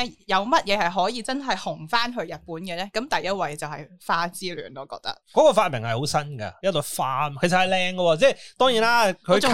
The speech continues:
Speaker 1: 點係沙律醬。
Speaker 2: 同埋佢扣連咗嗰個對於大台嗰個想像啊，嗰啲呢，可能會影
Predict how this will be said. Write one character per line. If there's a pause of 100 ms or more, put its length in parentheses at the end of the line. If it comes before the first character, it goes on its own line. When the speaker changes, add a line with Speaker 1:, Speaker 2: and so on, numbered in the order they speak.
Speaker 1:
點
係
沙
律
醬。
Speaker 2:
同
埋
佢
扣
連
咗
嗰
個
對
於
大
台
嗰
個
想
像
啊，
嗰
啲
呢，
可
能
會
影